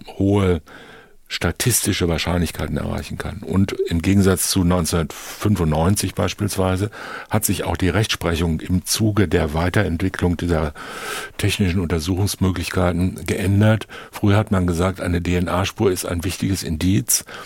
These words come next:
aber es kann in der Regel nicht das einzige Beweismittel sein. Es muss eine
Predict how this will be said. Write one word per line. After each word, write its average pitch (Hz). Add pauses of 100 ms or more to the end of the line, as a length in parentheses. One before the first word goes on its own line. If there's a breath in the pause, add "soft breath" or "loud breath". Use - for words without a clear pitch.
(200 loud breath)
aber 92
es 82
kann 92
in 80
der 90
Regel 95
nicht 90
das -
einzige 87
Beweismittel 78
sein. - (420 loud breath)
Es -
muss 98
eine 90